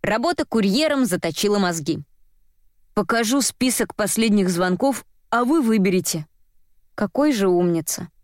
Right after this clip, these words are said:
Варвара моргнула. Пансофий развернул к ней экран и указал пальцем на первого в списке. «Этот?» Два моргания. «Вот этот?»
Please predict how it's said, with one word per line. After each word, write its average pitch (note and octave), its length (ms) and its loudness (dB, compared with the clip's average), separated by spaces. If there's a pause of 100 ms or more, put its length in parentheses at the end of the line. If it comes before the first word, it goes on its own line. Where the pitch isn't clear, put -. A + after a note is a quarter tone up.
(400)
Варвара F#3 500 2
моргнула. F#3+ 600 0 (560)
Пансофий C4 600 0
развернул B3 560 2
к - 100 -10
ней F#3 240 2
экран C#4 360 0 (280)
и G#3 60 2
указал G#3 520 0
пальцем A#3+ 480 0
на F3 120 0
первого F#3+ 440 0
в F3+ 60 -6
списке. - 520 -6 (840)
«Этот?» A#3 400 -2 (760)
Два F#3 220 0
моргания. F#3 680 0 (960)
«Вот F#3 220 0
этот?» - 320 -4